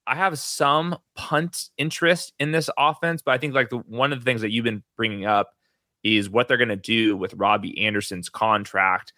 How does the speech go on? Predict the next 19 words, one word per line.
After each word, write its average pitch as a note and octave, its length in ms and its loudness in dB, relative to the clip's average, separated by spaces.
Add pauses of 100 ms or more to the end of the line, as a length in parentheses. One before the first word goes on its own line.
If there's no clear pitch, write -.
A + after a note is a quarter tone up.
(180)
There's A2+ 120 0
a G2 40 -4
chance C3+ 320 -2
that B2+ 100 -4
they G#2+ 100 2
move A2 260 0
him G2 160 -4
post G#2+ 340 0
June G2+ 320 -8
one, G2 460 -2 (340)
uh, G2 160 2
when G#2 140 -2
his F#2+ 120 -2
contract G#2 400 -2
gets G#2+ 140 -2
a G2 60 -2
little A2 240 0
bit G#2 160 0
more G2+ 480 0